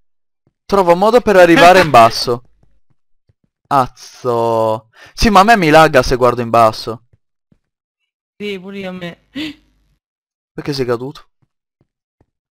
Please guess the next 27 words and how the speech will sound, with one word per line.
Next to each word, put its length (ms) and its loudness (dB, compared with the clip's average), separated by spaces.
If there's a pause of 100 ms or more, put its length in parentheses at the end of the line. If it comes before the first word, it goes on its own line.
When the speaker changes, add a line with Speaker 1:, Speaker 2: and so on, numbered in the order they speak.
(1700)
Speaker 2:
Io 160 -8
metto 220 -6
sul 140 -8
normale, 520 -6
se 80 -10
no 120 -10
mi 100 -10
lagga. 520 -8 (2000)
Speaker 1:
Eppure 460 0
io, 140 4
tanto 260 0
in 60 -6
fondo 280 -2
non 160 -4
si 100 -6
vede 160 -2
lo 120 0
Speaker 2:
Sì. 60 -12
Speaker 1:
stesso. 460 -8 (1500)
Ok, 260 -6
non 220 -2
mi 80 -6
lagga 260 -4
più. 260 -14 (1200)
No, 460 4
è 40 0
impossibile. 1120 -2